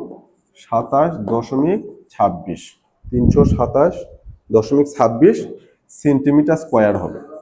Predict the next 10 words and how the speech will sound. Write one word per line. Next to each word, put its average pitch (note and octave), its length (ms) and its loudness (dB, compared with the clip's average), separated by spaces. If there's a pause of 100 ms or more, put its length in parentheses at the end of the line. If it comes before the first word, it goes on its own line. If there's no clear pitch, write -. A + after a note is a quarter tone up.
(360)
সেন্টিমিটার C3 600 0 (120)
স্কয়ার। F2+ 560 -8 (1900)
তাহলে B2 180 0
আমার C3 180 2
উত্তরটা B2 420 0
হলো D3+ 160 4 (140)
এটা, - 240 4
তিনশো A#2 240 -2 (100)
সাতাশ E3+ 320 2
দশমিক C#3+ 280 0